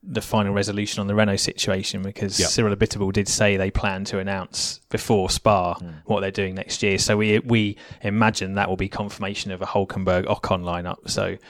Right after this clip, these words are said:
Speaker 1: that should fall into place. Then maybe Ricciardo either slightly before or slightly after, and then, as you say, it's all about resolving the other things, and Force India are a massive, massive player in that.
Speaker 3: I, I think this is a really strange driver market in that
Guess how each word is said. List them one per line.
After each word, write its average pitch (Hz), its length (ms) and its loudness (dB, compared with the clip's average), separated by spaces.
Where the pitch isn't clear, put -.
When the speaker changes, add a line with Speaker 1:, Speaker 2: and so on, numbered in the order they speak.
Speaker 1:
that - 320 2
should 123 160 -2
fall 123 140 0
into 113 120 -2
place. 120 420 2
Then 110 300 0
maybe 110 300 4
Ricciardo 110 500 4
either 104 260 4
slightly 107 360 -2
before 107 320 0
or 101 80 4
slightly 104 400 4
after, 107 340 6
and 101 240 4
then, 101 380 2
as 101 160 -6
you 101 60 -10
say, 98 260 2
it's - 200 -4
all 92 200 0
about 92 340 -2
resolving 104 600 -4
the 98 100 -8
other 98 140 -6
things, 98 360 -8
and 98 220 -10
Force 101 300 -6
India 98 220 -2
are 95 60 -2
a 95 60 -2
massive, 98 580 -4
massive - 380 -6
player 101 300 -2
in 95 80 -8
that. 95 180 -8
Speaker 3:
I, 143 260 6
I 170 60 8
think 151 200 2
this 120 160 0
is 113 120 -2
a 113 40 2
really 131 300 4
strange 113 760 4
driver 101 320 6
market 98 400 0
in 104 140 -2
that 104 280 0